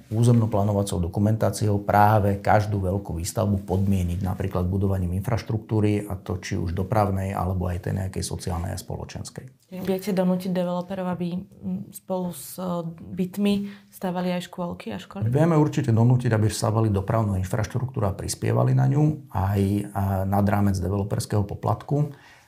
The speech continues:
Speaker 1: A čo sa týka škôl a škôlok, tak máme také, že veľmi intenzívne rokovania. A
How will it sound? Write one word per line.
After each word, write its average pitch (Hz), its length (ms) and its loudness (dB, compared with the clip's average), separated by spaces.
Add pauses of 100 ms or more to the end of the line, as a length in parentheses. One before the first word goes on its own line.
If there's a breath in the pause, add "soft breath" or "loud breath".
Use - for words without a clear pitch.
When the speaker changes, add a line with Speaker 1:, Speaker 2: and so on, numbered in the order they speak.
(140 loud breath)
Speaker 1:
A 95 320 0
čo 139 160 0
sa 156 80 2
týka 131 240 0
škôl 135 480 2
a 110 80 0
škôlok, 123 480 2
tak 110 160 -2
máme 113 240 4
také, 110 240 -2
že 104 80 2
veľmi 110 320 2
intenzívne 117 560 0
rokovania. 110 720 0 (560 loud breath)
A 104 400 2